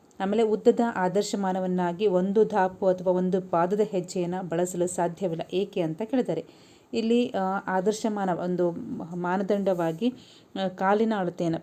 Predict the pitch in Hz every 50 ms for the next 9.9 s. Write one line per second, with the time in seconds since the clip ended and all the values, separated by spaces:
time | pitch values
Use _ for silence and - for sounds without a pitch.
0 | - - 185 190 185 208 208 196 175 185 170 175 - - 226 208 208 190 190 185
1 | 185 185 - 190 - 185 185 - 165 170 165 170 208 202 185 180 180 175 175 165
2 | - 165 160 165 160 175 165 165 175 180 180 175 - 180 165 196 214 208 208 -
3 | - - - _ - 196 190 202 214 220 226 233 220 190 175 196 185 190 185 185
4 | 214 202 190 180 180 175 170 170 170 170 - - 254 226 190 - - - - _
5 | _ _ _ _ _ _ _ _ _ _ _ - - - - 190 190 208 202 214
6 | 220 214 208 185 180 170 160 - 196 185 185 180 175 165 165 160 165 214 226 -
7 | - - - - - - - - 208 208 214 214 226 208 202 202 196 190 180 170
8 | 160 160 160 160 165 - - 170 190 240 254 240 196 185 190 202 196 247 247 247
9 | 247 - 196 208 202 202 - 226 190 170 175 170 180 165 160 180 151 147